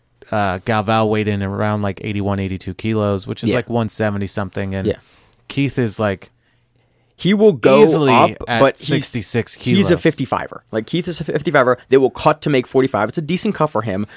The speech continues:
Speaker 2: but, like,
Speaker 1: But there's still, like, a tw-, easy twenty pound weight difference between the two of them.
Speaker 2: Yes.
Speaker 1: So
Speaker 2: And these guys are typically, unless they're meeting an absolute, don't meet in a lot of brackets 'cause Mika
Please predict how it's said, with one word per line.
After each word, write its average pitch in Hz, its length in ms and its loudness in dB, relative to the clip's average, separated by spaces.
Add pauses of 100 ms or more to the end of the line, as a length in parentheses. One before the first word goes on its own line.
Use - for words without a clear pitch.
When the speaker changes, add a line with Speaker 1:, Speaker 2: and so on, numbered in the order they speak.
(240)
Speaker 2:
but, 135 160 6
like, 143 200 6
Speaker 1:
But 120 60 0
there's 170 160 0
still, 180 220 0
like, 147 200 2
a 123 60 -4
tw-, - 360 -8
easy 131 360 -2
twenty 120 300 -2
pound 110 280 -2
weight 104 200 -2
difference 98 360 -8
between 101 340 -8
the 90 80 -6
two 98 240 -6
of 85 80 -6
them. 92 180 -8
Speaker 2:
Yes. - 600 -10 (420)
Speaker 1:
So - 200 2
Speaker 2:
And 156 180 8
these 160 100 2
guys 147 220 4
are - 40 -14
typically, 143 360 2
unless 120 320 2
they're 120 120 4
meeting 113 220 2
an 110 60 2
absolute, 143 600 2 (800)
don't 156 280 6
meet 135 360 0
in 127 80 4
a 123 40 4
lot 113 180 4
of 107 60 -2
brackets 107 300 0
'cause 104 180 -6
Mika 120 540 4